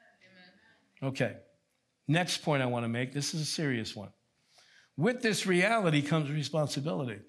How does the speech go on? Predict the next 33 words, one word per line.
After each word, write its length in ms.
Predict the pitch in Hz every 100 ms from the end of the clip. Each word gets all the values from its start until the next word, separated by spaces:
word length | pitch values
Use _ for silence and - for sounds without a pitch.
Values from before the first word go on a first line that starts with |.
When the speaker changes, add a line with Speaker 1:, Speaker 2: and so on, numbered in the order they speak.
| _ _ _ _ _ _ _ _ _ _ _ _ _ _ _ _ _ _ _ _ _ _ - _ _ -
Speaker 2:
With 280 | 147 196 220
this 220 | 196 -
reality 560 | 180 180 208 175 147 139
comes 300 | 160 143 151
responsibility. 840 | 131 151 139 - 151 175 113 98 - - - -
If 160 | 139 143
we're 200 | 202 196
aware 280 | 180 220
of 80 | 226
the 60 | 185
Spirit 280 | - 208 196
of 60 |
God 160 | 196 190
living 180 | 190 190
inside 320 | 170 202 208
of 80 | 220
us, 260 | 262 - - _ _ _ _ - _ _ _ _ _ _ _ _ - - _ _ _ - - - -
then 140 | 135
we 100 | 156
should 220 | - 156
walk 280 | 170 180 -
different. 360 | 123 - 117 - _ _ _ _ - - - 170 - - - - _ _ _ - - - - - _ _ _ _ - - - - - - _ _ _
You 100 | 156
ready 220 | 190 202
for 120 | 208
this 220 | 208 214
one? 140 | 226 214
First 260 | 214 208 -
Corinthians 440 | 208 202 185 170
chapter 320 | 196 185 185
six, 320 | 170 202 196
verse 320 | 175 180 180 185
eighteen. 640 | 175 170 180 160 95 -